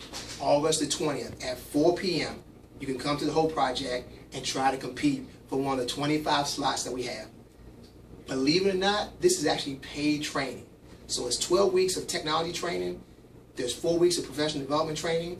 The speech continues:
and then we're gonna send you on an internship so you can actually continue to build your skills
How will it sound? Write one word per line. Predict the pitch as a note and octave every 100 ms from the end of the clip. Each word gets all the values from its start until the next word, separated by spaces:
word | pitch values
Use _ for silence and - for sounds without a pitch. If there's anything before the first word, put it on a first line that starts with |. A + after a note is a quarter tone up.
| -
and | C3+
then |
we're | F3
gonna | E3
send | - D#3 D#3
you | E3 D#3+ - - -
on | C#3+ C#3+
an |
internship | F3+ D#3+ C3+ - C3 B2
so |
you | C#3+
can | D3+
actually | C#3+ B2
continue | - D3+ -
to |
build | - D3+ E3+
your | E3
skills | - - F#3+ C#3 C3